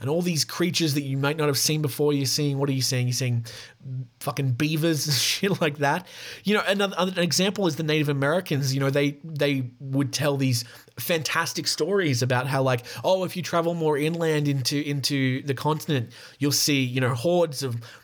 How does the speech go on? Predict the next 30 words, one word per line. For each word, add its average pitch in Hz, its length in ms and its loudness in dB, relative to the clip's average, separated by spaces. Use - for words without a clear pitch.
millions 180 580 2
of 135 160 0
massive 151 560 2
horned 147 300 0
creatures. 180 480 0
And 123 80 0
of 120 60 -2
course 202 280 0
that 165 160 0
sounds 123 340 0
fantastical, 135 800 0
but 151 160 -2
what 185 160 2
happened 156 500 -4
when 165 480 -4
the 156 260 0
early 160 320 2
American 143 460 0
settlers 143 480 0
did 220 260 -2
that, 107 160 -2
when 131 100 -2
they 131 100 2
moved 165 440 2
inland? 113 480 -2
What 151 80 2
did 160 100 -2
they 151 100 2
see? 196 360 -2
That 131 120 2